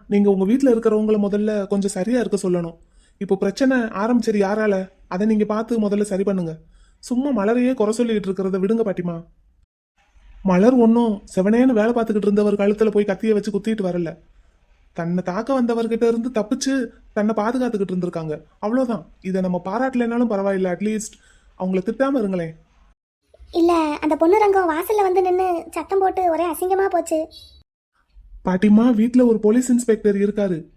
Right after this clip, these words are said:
Speaker 1: இந்நேரத்துக்கு அந்த பொண்ணு ரங்கத்தை நாலு தட்டு தட்டி உள்ள வச்சிருக்க வேண்டாமா?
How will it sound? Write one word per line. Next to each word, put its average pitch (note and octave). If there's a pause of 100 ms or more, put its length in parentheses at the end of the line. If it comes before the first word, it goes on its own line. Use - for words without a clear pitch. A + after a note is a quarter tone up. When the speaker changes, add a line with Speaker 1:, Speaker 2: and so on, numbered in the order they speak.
(1120)
Speaker 1:
இந்நேரத்துக்கு G3+
அந்த G3+
பொண்ணு G#3
ரங்கத்தை A#3+
நாலு G3
தட்டு G3
தட்டி A#3+
உள்ள A#3
வச்சிருக்க A3+
வேண்டாமா? F#3